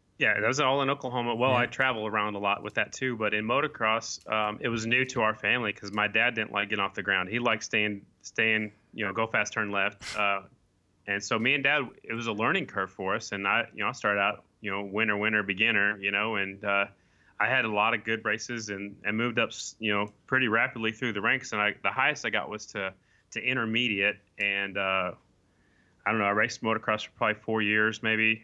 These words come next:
Speaker 1: uh, broke a lot of bones, um, chased a lot of fast guys, never made a dime racing motocross. And, and the last time, my last motocross race, they actually had us running with the pros, and I was chasing the pros. I was probably running third out of everybody and,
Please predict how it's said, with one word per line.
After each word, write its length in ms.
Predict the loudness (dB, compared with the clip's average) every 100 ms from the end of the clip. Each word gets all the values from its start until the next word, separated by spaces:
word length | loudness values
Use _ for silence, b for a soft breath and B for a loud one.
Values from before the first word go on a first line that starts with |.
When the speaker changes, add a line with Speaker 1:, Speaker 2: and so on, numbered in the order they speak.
| -2
Speaker 1:
uh, 220 | 2 2
broke 240 | 2 0
a 40 | 2
lot 160 | 2
of 60 | 2
bones, 560 | 2 2 0 -4 -10 -14 _ _ _ _ _ -4
um, 440 | 0 0 0 -4 -10 _ _ _
chased 340 | -6 -2 0 0
a 40 |
lot 180 | 2 0
of 60 | 2
fast 260 | -2 0
guys, 300 | 0 0 0
never 260 | -2 0 2
made 180 | 2 0
a 60 |
dime 360 | 0 0 0 0
racing 280 | -2 -2 -2
motocross. 640 | -2 0 2 2 0 -4
And, 200 | -6 -8 b b b b
and 100 | -4
the 40 | 0
last 280 | 2 0 0
time, 180 | -2 2
my 180 | 2
last 440 | 2 2 0 -4 -16 _ -4
motocross 480 | -2 0 0 0 0
race, 220 | -2 0
they 120 | 0
actually 280 | 0 0 -2
had 180 | 0 0
us 180 | 0 0
running 220 | 0 0
with 140 | -2
the 80 | -4
pros, 600 | 0 2 2 0 -4 -10 b b b -4
and 80 |
I 40 | -2
was 120 | -2
chasing 360 | 0 0 0 -6
the 60 |
pros. 300 | -2 0 2
I 80 | 0
was 80 | 0
probably 220 | 0 2
running 260 | 2 0 0
third 280 | 2 2
out 120 | 4 2
of 100 | 2
everybody 640 | 2 2 0 2 2 0
and, 160 | -2